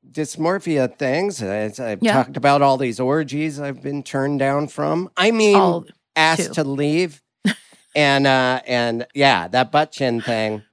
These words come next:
Speaker 1: I was a little worried.
Speaker 2: <laughs>
Speaker 1: Eventually, it just, it peeled off and I had my
Speaker 2: Yeah.
Speaker 1: normal chin back. But I had a couple days of looking real Douglas-y.
Speaker 2: Now, were, when you walked down
Speaker 1: Cork arm.
Speaker 2: the street,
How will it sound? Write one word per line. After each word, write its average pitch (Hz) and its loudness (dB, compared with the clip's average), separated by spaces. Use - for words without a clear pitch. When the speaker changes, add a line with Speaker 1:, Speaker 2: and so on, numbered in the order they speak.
Speaker 1:
I 156 4
was 180 2
a 196 4
little 196 4
worried. 143 4
Speaker 2:
<laughs> - -
Speaker 1:
Eventually, 147 2
it 110 0
just, 123 0
it - -4
peeled 113 2
off 101 -2
and 95 -8
I 98 -4
had 98 -4
my 104 2
Speaker 2:
Yeah. 156 2
Speaker 1:
normal 95 -2
chin 104 -6
back. 95 -4
But 110 -2
I 143 6
had 185 2
a 147 -2
couple 139 -4
days 120 -2
of 101 -8
looking 104 -8
real 156 0
Douglas-y. 107 -2
Speaker 2:
Now, 214 2
were, 202 -2
when 208 -2
you 214 -4
walked 196 0
down 196 2
Speaker 1:
Cork - 0
arm. 185 0
Speaker 2:
the 190 -2
street, 214 -2